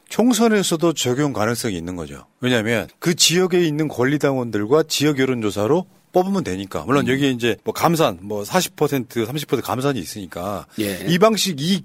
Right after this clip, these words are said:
Speaker 1: 기조로 유지를 해야 되고 아까 말씀드린 본고 안중에 뭐가 있냐면 웬만하면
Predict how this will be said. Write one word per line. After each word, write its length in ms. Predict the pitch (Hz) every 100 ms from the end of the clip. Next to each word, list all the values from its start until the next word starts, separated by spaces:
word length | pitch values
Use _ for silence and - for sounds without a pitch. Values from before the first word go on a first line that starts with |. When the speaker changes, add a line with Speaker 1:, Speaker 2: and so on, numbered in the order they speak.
| -
Speaker 1:
기조로 320 | - 151 208
유지를 420 | 143 165 175 175 170
해야 180 | 202
되고 380 | 180 156 175 202 -
아까 280 | - 208 247
말씀드린 760 | 190 196 190 175 170 160 127 - -
본고 440 | 175 196 202 160
안중에 440 | 123 147 156 156
뭐가 300 | 127 107 151
있냐면 500 | 131 120 123 147 208 208
웬만하면 600 | - 143 190 196 170 180